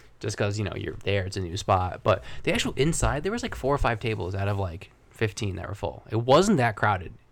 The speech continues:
It got kinda crowded around, like, four or five o'clock, but, like, it really didn't, like, get super, super crowded. And then we're like, "Oh, let's go walk over to Two Roads," and it wasn't crowded either.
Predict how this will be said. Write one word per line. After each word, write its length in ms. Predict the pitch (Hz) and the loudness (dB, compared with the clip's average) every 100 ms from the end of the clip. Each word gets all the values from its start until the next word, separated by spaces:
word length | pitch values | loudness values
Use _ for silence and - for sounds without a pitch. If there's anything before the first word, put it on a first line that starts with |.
| _ | _
It 100 | 139 | -2
got 280 | 170 190 - | 0 0 -4
kinda 320 | - 131 156 | 0 2 2
crowded 380 | 165 156 170 165 | 2 4 6 4
around, 180 | 127 117 | 2 0
like, 140 | 95 | -6
four 200 | - 127 | -2 0
or 40 | 120 | 2
five 200 | 120 113 | 0 0
o'clock, 380 | 113 110 160 - | 2 4 4 0
but, 80 | 107 | -2
like, 120 | 104 | -2
it 100 | 101 | -2
really 320 | 101 156 247 | 0 2 2
didn't, 260 | 165 165 139 | 2 2 2
like, 300 | 120 110 - - - - 120 | 2 0 -6 -10 -12 -12 -4
get 340 | 117 120 - - - - - | 0 2 0 -10 -20 -20 -16
super, 480 | - - - 113 120 | -8 -4 0 0 2
super 300 | 110 127 113 | 2 2 0
crowded. 520 | 104 107 113 151 190 131 | 0 0 2 2 0 -2
And 140 | 117 | -2
then 100 | 117 | 0
we're 100 | 117 | 2
like, 260 | 110 110 - - | 2 0 -4 0
"Oh, 320 | 131 123 107 | 2 4 2
let's 160 | 104 107 | 0 -2
go 100 | 110 | 2
walk 200 | 107 113 | 2 4
over 180 | 120 127 | 2 0
to 40 | |
Two 200 | 123 - | 2 2
Roads," 340 | 139 110 113 - | 6 6 4 0
and 120 | 117 | -2
it 180 | 120 - | -2 -4
wasn't 460 | 104 107 117 127 117 | -6 0 0 0 -2
crowded 320 | 113 107 95 | 0 0 -2
either. 340 | 98 98 - | -4 -4 -8